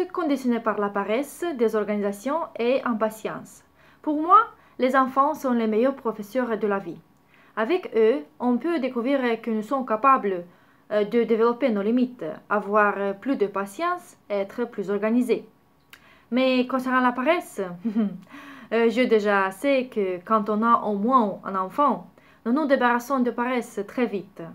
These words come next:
On n'a pas le temps d'être paresseux. À mon avis, l'amitié entre deux femmes ne sera jamais au même niveau que l'amitié entre deux hommes. Demandez-vous pourquoi ? Parce que la plupart des femmes aiment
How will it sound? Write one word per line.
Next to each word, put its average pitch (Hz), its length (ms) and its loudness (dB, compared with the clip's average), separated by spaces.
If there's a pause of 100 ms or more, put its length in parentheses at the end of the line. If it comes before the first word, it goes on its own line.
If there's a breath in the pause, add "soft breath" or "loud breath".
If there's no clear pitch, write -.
(260)
On 311 80 0
n'a 320 140 4
pas 311 180 2
le 254 160 0
temps 269 180 2
d'être 202 340 -4
paresseux. 190 480 -4 (1500 soft breath)
À 220 60 -2
mon 359 160 2
avis, 226 460 0 (360)
l'amitié 240 360 2
entre 262 220 -2
deux 202 120 0
femmes 196 600 0
ne 208 100 -4
sera 285 200 -2
jamais 269 540 -2
au 254 60 -2
même 240 200 2
niveau 240 400 -2
que 247 120 -4
l'amitié 202 420 -2
entre 220 220 -4
deux 196 200 -2
hommes. 165 300 -10 (420)
Demandez-vous 208 480 0
pourquoi ? 269 300 2 (760 soft breath)
Parce 427 240 4
que 359 80 0
la 294 140 4
plupart 208 420 0
des 214 80 -4
femmes 330 400 2 (220)
aiment 208 320 -2